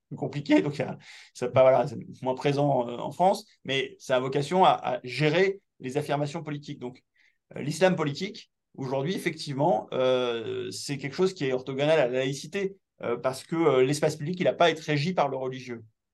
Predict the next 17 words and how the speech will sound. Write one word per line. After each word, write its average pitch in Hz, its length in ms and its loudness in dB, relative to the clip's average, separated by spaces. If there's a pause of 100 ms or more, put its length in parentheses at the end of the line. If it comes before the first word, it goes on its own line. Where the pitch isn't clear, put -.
(120)
Euh, 120 300 -4
mais 135 120 -6
ça 135 140 -4
n'interdit 143 440 2
pas 156 380 4 (180)
le 147 140 -4
religieux, 139 640 0
euh, 127 540 -2
sur 131 180 -8
le 127 100 -6
plan, 139 400 -4
euh, 120 240 -10
personnel, 135 640 -2
ça 143 120 -8
n'interdit 135 400 -4
pas, 151 300 8
euh, 117 200 -2